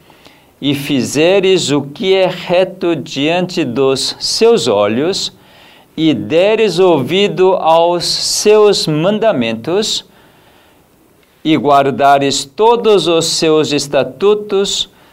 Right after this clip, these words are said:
nenhuma enfermidade virá sobre ti, das que enviei sobre aos egípcios, pois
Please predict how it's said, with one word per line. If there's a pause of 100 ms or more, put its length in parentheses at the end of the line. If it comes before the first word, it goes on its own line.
(140)
nenhuma
enfermidade
virá
sobre
ti, (420)
das
que
enviei
sobre (320)
aos
egípcios, (480)
pois